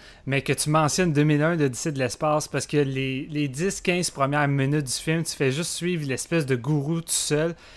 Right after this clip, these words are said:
et t'as l'impression qu'on en revient à un, à un aspect primate, là. On en revient vraiment en arrière, puis il est, il est quasiment en train de, de faire la découverte du gaz, la découverte du feu. Euh, il va prendre le,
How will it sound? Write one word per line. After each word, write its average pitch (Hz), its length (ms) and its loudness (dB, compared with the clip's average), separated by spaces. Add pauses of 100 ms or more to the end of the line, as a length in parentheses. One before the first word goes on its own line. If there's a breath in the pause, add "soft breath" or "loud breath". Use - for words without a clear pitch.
(180 soft breath)
et 139 100 -2
t'as 170 100 2
l'impression 160 420 2
qu'on 160 220 2
en 139 80 6
revient 135 300 0
à 147 260 4
un, 123 60 0 (220 soft breath)
à 135 100 2
un 139 120 4
aspect 143 380 0
primate, 151 840 -2
là. 139 140 -2
On 135 140 0
en 135 80 0
revient 170 180 0
vraiment 170 560 0
en 165 220 2
arrière, 143 500 0 (300 soft breath)
puis 139 100 -10
il 139 80 0
est, 175 100 2
il 160 120 -4
est - 20 -6
quasiment 170 300 2
en 214 80 -2
train 202 160 -4
de, 139 240 0 (100)
de 135 100 0
faire 170 160 0
la 123 140 -2
découverte 143 540 -2
du 127 80 -8
gaz, 147 380 2
la 135 40 0
découverte 139 380 -4
du 117 120 -10
feu. 170 360 -2 (300 loud breath)
Euh, 131 260 -2
il 170 100 -6
va 143 100 2
prendre 190 220 0
le, 139 140 2